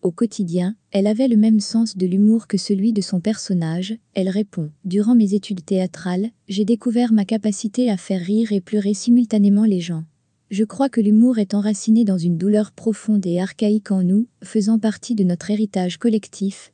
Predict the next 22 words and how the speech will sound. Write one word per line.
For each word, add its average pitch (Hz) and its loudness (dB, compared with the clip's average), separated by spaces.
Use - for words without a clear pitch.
de 185 0
notre 196 0
humanité 220 2
et 214 0
de 196 0
notre 202 0
vie. 156 -6
Pourtant, 202 -4
nous 190 2
sourions, 190 -2
car 202 -2
nous 190 2
sommes 208 2
naturellement 208 0
des 190 0
êtres 196 -6
sociaux. » 175 -8
Projection 262 -2
de 240 0
Tnahash 226 -2
à 220 -2
Paris. 175 -4